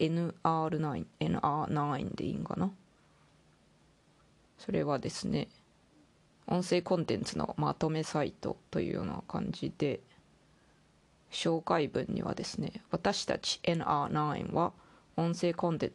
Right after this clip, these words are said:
ツのセレクトショップのような、あるいは雑誌のような、新しい形の小さなラジオステーションです。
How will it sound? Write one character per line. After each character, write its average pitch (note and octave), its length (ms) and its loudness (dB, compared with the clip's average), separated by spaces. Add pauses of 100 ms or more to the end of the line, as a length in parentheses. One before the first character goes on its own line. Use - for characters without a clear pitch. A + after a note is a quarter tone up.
(100)
ツ - 160 -6
の F3 220 2
セ - 160 -2
レ C3 80 0
ク - 120 -6
ト C3 100 2
シ - 120 -2
ョ - 40 2
ッ - 20 -14
プ - 140 -2
の D2+ 120 0
よ D#2 160 0
う D2 40 -2
な、 - 140 -2 (120)
あ D#3 100 2
る F3 80 2
い F3+ 100 4
は - 260 -2
雑 C3 140 2
誌 - 200 0
の C3+ 100 2
よ C3 160 0
う - 40 -2
な、 - 120 -6 (480)
新 F3 180 2
し F3+ 180 0
い - 40 2
形 - 400 -2
の - 220 -2
小 D#3+ 160 2
さ D#3+ 120 -2
な - 200 -2
ラ D#3 140 0
ジ F3+ 120 0
オ F#3 60 0
ス - 80 -6
テ G3 140 2
ー - 20 0
シ - 140 -2
ョ - 20 2
ン - 100 0
で - 100 0
す。 - 300 -8